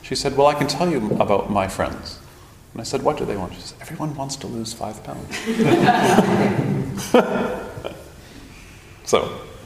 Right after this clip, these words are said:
number one, this is it. Number two, uh, life has no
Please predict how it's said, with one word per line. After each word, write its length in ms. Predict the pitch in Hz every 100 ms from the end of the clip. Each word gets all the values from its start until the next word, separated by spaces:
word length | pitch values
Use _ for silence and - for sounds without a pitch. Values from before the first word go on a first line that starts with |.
| - - - - - - - - - -
number 220 | 127 135
one, 240 | 107 107
this 180 | 95 -
is 140 | 90
it. 240 | 87 - - - - - - - -
Number 260 | 113 107
two, 480 | 104 - 110 87 - - - - - - -
uh, 260 | 107 107 120
life 380 | 120 147 170 -
has 260 | 135 131 107
no 220 | 110 117